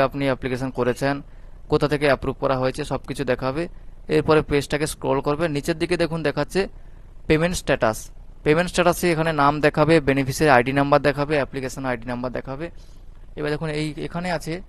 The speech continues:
ডান দিকে দেখুন একটা তীর চিহ্ন মতো আছে, এই অপশানে ক্লিক করে দেবেন। এই অপশানে ক্লিক করার পর এখানে আপনি দেখতে পাবেন যে ফাইন্যান্সিয়াল ইয়ার দু হাজার চব্বিশ পঁচিশ। এখানে দেখুন ব্যাংক অ্যাকাউন্ট স্ট্যাটাস, ভ্যালিডেশন সাকসেসফুলি,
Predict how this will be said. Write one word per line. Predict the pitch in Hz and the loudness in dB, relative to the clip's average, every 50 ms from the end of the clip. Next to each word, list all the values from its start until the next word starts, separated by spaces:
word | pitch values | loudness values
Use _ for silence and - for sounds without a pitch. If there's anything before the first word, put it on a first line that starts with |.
| - - - - - 135 | -16 -18 -18 -16 -4 2
ডান | 135 143 156 165 | 2 4 4 2
দিকে | 170 165 180 175 | 0 0 0 0
দেখুন | 170 180 180 180 | -2 -2 -4 -6
একটা | 180 185 160 | -6 -8 -8
তীর | - 160 151 - | -8 -10 -8 -8
চিহ্ন | - 165 160 160 151 | -8 -8 -6 -6 -6
মতো | 143 127 135 117 110 | -6 -4 -4 -4 -4
আছে, | 107 - 117 104 - - - - - - - - - - - - - - - - - - - - - 156 | -4 -8 -12 -14 -14 -16 -18 -18 -18 -18 -18 -18 -18 -18 -18 -18 -18 -16 -16 -18 -16 -16 -16 -10 -6 -2
এই | 156 160 | 0 0
অপশানে | 147 - - 180 190 - | 0 -2 -4 -10 -8 -8
ক্লিক | - 127 123 - 120 | -8 -10 -10 -8 -8
করে | 107 104 101 | -8 -8 -8
দেবেন। | 95 98 98 - - - - - - - - - - 147 | -10 -10 -12 -14 -14 -16 -18 -18 -18 -18 -16 -10 -6 -4
এই | 156 165 160 | -2 0 -2
অপশানে | 156 - - 160 160 - - | -2 -4 -8 -10 -10 -10 -10
ক্লিক | - 160 - - 156 | -10 -10 -6 -2 0
করার | 151 151 151 147 - | 2 2 2 2 2
পর | 170 185 196 - - - - - - - - - - - - - - - - - 147 | 2 2 0 -2 -12 -18 -18 -18 -18 -18 -16 -16 -16 -16 -16 -16 -16 -12 -8 -6 -6
এখানে | - - 151 156 156 151 | -4 -2 -2 -2 0 -2
আপনি | 147 - - 170 165 156 | -2 -2 -4 -8 -6 -6
দেখতে | 135 123 - - 156 147 | -6 -8 -6 -6 -4 -4
পাবেন | 151 143 165 190 202 190 - - - - - - | -2 -2 -2 -4 -4 -8 -14 -18 -18 -18 -12 -10
যে | 151 151 - - | -10 -8 -6 -4
ফাইন্যান্সিয়াল | 135 143 151 156 151 - 170 165 156 165 - 147 | -4 -2 -2 -4 -4 -4 -4 -4 -6 -6 -6 -4
ইয়ার | 147 147 151 175 190 - - - - - - - - - - - - 147 | -2 -2 -2 -2 -4 -10 -14 -18 -18 -18 -18 -18 -18 -18 -16 -14 -10 -4
দু | 151 151 | -2 0
হাজার | 147 147 160 - - | 2 0 0 0 0
চব্বিশ | 190 143 135 160 147 - - | -2 0 0 -2 -2 -2 -2
পঁচিশ। | 165 151 - 185 202 196 - - - - - - - - - - - - 151 | -2 -2 -2 -4 -4 -4 -6 -10 -16 -18 -18 -18 -18 -18 -18 -12 -6 -4 -2
এখানে | 147 160 160 156 160 | -2 -2 -2 -2 -2
দেখুন | 151 - 170 160 131 123 | -2 -2 -4 -4 0 2
ব্যাংক | 131 139 151 151 | 2 2 2 2
অ্যাকাউন্ট | 147 143 151 151 147 - | 0 -2 -2 -6 -6 -4
স্ট্যাটাস, | - 143 139 156 160 - - - - - - - - - - 127 | -4 -2 -2 -2 -2 -4 -6 -14 -16 -18 -18 -18 -16 -6 -2 2
ভ্যালিডেশন | 135 143 156 151 151 156 - 160 160 - | 2 4 4 4 2 0 0 -2 -6 -4
সাকসেসফুলি, | - 135 - - - 151 - - - 165 160 165 185 | -6 -6 -6 -6 -8 -8 -8 -6 -8 -6 -4 -4 -6